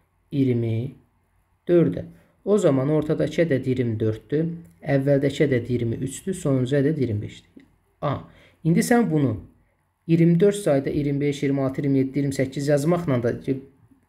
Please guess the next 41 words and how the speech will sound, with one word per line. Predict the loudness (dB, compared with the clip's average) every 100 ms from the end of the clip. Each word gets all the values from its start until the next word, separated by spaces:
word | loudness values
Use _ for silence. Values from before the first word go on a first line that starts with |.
| _
çox | 2 2 4
uzun | 0 0 0 2
gedər, | 0 0 -2 -4 -16 _
yəni | -6 -4 -4
ona | -2 0 -2
ehtiyac | -2 -2 -2 -4 -4 -2
qalmır. | -2 -2 -6 -8 -18 _ _ -2
Mən | 0 2
sənə, | 0 -2 0
yəni | 2
bəlkə | 2 2 0
mən | 0 0
iyirmi | 0 0
dörd | -2
sayda | 0 0 0
verməyəcəm, | 0 0 0 -2 -2
bura | -2
sənə | -2 0
yetmiş | 2 0 -2 -4
sayda | 0 0 0
verəcəm. | 0 -2 -2 0
O | 2
zaman | 2 0
necə | -2 -8
tapa | -12 -12
bilərsən? | -14 -16 -18 _ _ _ _
Burada | 2 2 4
biz | 2 0 -4 -16 _ _ _
bir | -6 -4
düstur | -6 -2 -2 0
demişdik. | 0 -2 -4 -4 -4 -12 -20 _ 0
Az | 2 4
öncə | 2 0
sertifikasiya | -2 -2 0 -2 0 -2
hazırlıq | 0 -2
videolarının | 0 0 0 0
içərisində | -2 -2 0 0
də | 0
bu | -4
düsturu | -8 -6 -4 -2
mən | -4